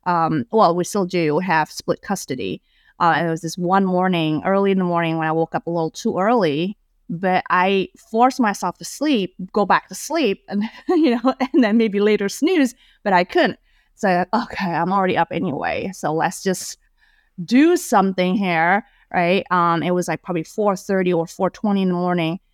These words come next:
and I felt, "Ugh, this really doesn't feel good. So what can I do to make this feel a little better?" Um, and I wa-, and I felt, "Okay, maybe I can play some music."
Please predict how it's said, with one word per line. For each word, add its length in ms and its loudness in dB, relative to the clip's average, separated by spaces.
and 360 2
I 100 -2
felt, 360 -2
"Ugh, 240 4
this 340 0
really 300 2
doesn't 300 0
feel 220 0
good. 440 0
So 480 -2
what 440 2
can 140 0
I 100 0
do 160 -4
to 140 -6
make 200 -4
this 200 -6
feel 260 -2
a 40 0
little 340 2
better?" 500 -6
Um, 540 0
and 120 0
I 100 0
wa-, 120 0
and 120 -4
I 60 -8
felt, 320 -4
"Okay, 460 0
maybe 380 2
I 40 2
can 140 0
play 200 0
some 180 -2
music." 480 -2